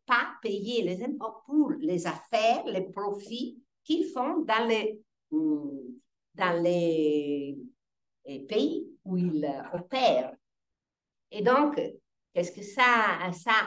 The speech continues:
a des implications, euh, vraiment, euh, terribles sur le plan du welfare, par exemple.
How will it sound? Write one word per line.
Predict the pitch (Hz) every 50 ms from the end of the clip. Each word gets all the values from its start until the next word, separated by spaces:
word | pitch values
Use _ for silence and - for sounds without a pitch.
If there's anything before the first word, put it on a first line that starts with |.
| - 196
a | 196
des | 175 175 180 175 175 180
implications, | 170 165 - - - - - 175 175 175 - - - 277 277 294 285 233 - - _ - _ _ _ _ _ -
euh, | 160 160 160 156 156 151 147 147
vraiment, | 143 143 180 196 196 196 208 233 254 269 247 220 185 175
euh, | 165 156 156 151 147 143 139 139 _ - - _ _ _ _ _ _ _
terribles | 180 175 - 214 302 427 - 320 190 175 165
sur | - - - 180 180
le | 175 170 175
plan | - 185 180 180 185 180
du | 175 160 156 156
welfare, | 151 160 151 147 - - - - 160 - 139 127 117 101 - _ _ - - - _ _ _ _ _ _ _ _ _ _ 113 - _
par | - 147 143
exemple. | 156 147 - - 175 160 147 139 139 139 139 - - 113 117